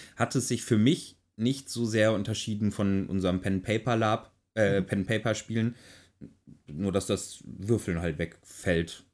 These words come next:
Speaker 1: Äh, man hatte, m, in der Regel ist einer dabei, der auch meistert, also der so ein bisschen so das All-Over, so N P C spielt, für die Stimmung sorgt, ähm, erzählt, was so drumrum passiert, während die Leute miteinander quatschen. Was ich mir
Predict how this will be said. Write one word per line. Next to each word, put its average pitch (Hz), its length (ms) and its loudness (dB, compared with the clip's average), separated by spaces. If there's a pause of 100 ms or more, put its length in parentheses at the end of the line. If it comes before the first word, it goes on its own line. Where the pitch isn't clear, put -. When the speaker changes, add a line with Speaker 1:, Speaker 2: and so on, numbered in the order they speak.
(260)
Speaker 1:
Äh, 90 360 -6
man 87 260 -4
hatte, 98 400 2
m, 90 380 0
in 95 100 -2
der 90 140 4
Regel 131 240 6
ist 107 180 0
einer 113 240 2
dabei, 110 460 2 (340)
der 95 200 4
auch 101 120 -2
meistert, 131 560 2
also 95 160 -2
der 90 300 2
so 87 80 -4
ein 90 80 0
bisschen 95 320 0
so 90 80 2
das 87 180 -4
All-Over, 98 540 4
so 92 100 0
N 107 200 2
P 107 140 2
C 104 200 2
spielt, 101 420 2
für 92 140 -6
die 92 100 -2
Stimmung 107 380 4
sorgt, 95 420 2
ähm, 87 360 -2 (280)
erzählt, 92 360 -2
was 95 120 -2
so 101 80 -2
drumrum 104 440 4
passiert, 104 360 0
während 98 240 2
die 98 40 -2
Leute 95 280 2
miteinander 95 460 0
quatschen. 98 400 -4
Was 98 140 2
ich 95 120 -4
mir 98 240 4